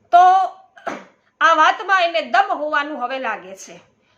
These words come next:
આ માધવદાસ છે ઈ કસોટીમાંથી પાર ઉતરે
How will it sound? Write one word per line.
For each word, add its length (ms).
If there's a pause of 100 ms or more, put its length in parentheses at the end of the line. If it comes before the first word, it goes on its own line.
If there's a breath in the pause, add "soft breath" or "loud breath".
(160)
આ 100
માધવદાસ 640
છે 300
ઈ 180
કસોટીમાંથી 800
પાર 320
ઉતરે 520